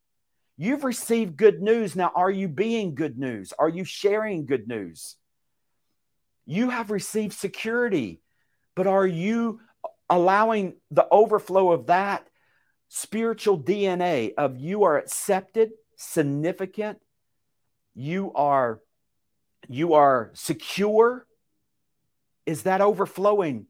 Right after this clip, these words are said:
to your loved ones, to your coworkers, to the people that you're around? There is an overflow that's happening. Um, I appreciate that David said, "My cup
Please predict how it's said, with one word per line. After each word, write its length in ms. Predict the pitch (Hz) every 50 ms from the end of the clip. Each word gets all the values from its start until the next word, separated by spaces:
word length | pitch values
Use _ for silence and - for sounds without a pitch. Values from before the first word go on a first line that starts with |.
| _ _ _ _ _ _ _
to 140 | - 190 190
your 200 | 160 143 190 190
loved 300 | 185 175 185 196 202 170 156
ones, 340 | 147 139 123 117 117 -
to 120 | - 185 180
your 160 | 151 170 160
coworkers, 680 | - - 196 196 220 214 170 139 117 - - 123 - -
to 100 | - 165
the 100 | 151 151
people 400 | - - 190 180 - - 175 165
that 200 | 156 156 - 151
you're 260 | 160 170 170 160 156
around? 500 | 147 170 190 208 202 160 98 87 85 - _ _ _ _ _ _ _ _ _ _
There 180 | - 156 175 208
is 140 | 214 196 202
an 100 | 185 - -
overflow 560 | 170 180 202 196 196 - - 170 165 160 160
that's 180 | 147 135 - -
happening. 600 | - 160 156 170 170 - 139 113 98 85 80 - - - - - - - _
Um, 300 | 127 131 127 123 120 - -
I 180 | 147 160 214
appreciate 840 | 226 220 220 - - 190 196 190 - - 175 160 151 139 127 123 - _ _ - - _ _
that 500 | 143 139 139 139 131 123 - - - 117
David 400 | 110 160 170 202 175 180 135 -
said, 500 | - - - 160 147 143 135 123 110 98
"My 260 | 104 127 147 135 131
cup 520 | - _ - - - 208 208 190 - -